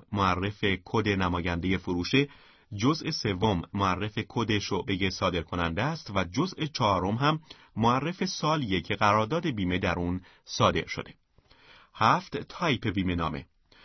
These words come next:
در مرحلهٔ بعد بیمه نامه باید تایپ بشه. ماشین نویس باید اول به کلیهٔ اطلاعات لازم برای درج در نسخهٔ بیمه نامه آگاهی داشته باشه و با توجه به شرایط خصوصی هر کدوم از بیمه نامه ها، بیمه نامه رو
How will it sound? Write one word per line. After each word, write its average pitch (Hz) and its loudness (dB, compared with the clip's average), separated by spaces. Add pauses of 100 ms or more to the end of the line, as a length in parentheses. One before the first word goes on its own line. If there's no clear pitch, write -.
(260)
در 113 6
مرحلهٔ 156 2
بعد 147 2
بیمه 123 4
نامه 120 2
باید 101 0
تایپ 92 -2
بشه. 82 -8
ماشین 92 -2
نویس 90 -2
باید 104 2
اول 107 2
به 117 -4
کلیهٔ 117 -2
اطلاعات 117 0
لازم 104 2 (340)
برای 95 2
درج 117 2
در 120 0
نسخهٔ 117 -2
بیمه 123 4
نامه 92 4
آگاهی 92 0
داشته 98 0
باشه 123 2 (380)
و - 2
با 90 2
توجه 110 0
به 180 -4
شرایط 127 0
خصوصی 123 -2
هر 160 -4
کدوم 135 4
از 113 2
بیمه 95 2
نامه 85 2
ها، 98 2 (340)
بیمه 107 4
نامه 107 4
رو 85 -2